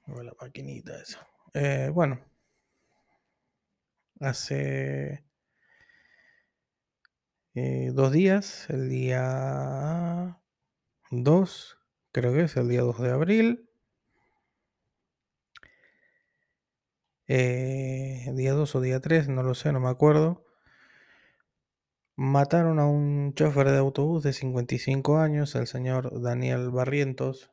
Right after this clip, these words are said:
a, a un mes de jubilarse, ¿sí? Eh, hoy era despedido por amigos, compañeros y familiares, ¿no? Eh,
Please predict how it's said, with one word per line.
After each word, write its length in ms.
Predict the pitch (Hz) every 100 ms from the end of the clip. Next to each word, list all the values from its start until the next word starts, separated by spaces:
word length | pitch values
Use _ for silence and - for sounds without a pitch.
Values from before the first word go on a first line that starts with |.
| _ _ _ -
a, 760 | 120 120 120 123 123 123 117 131 - _ _ _ -
a 60 | 135
un 280 | 131 135 127
mes 220 | 131 117
de 120 | 123
jubilarse, 840 | - 123 131 147 143 - 139 143 - _ _ _ _ _ _ _ _ _
¿sí? 520 | - 127 151 - _ _ _ _ _ _ _ _ _ _ _ _ _ -
Eh, 500 | 120 120 120 123 -
hoy 260 | 123 131 131
era 180 | 127
despedido 580 | 127 120 - 131 131 127
por 160 | 127 127
amigos, 460 | 135 165 156 147
compañeros 640 | - 127 127 135 147 135 120
y 40 |
familiares, 840 | 120 120 123 127 120 110 104 - -
¿no? 320 | 123 156 -
Eh, 560 | 107 - 78 69 71 -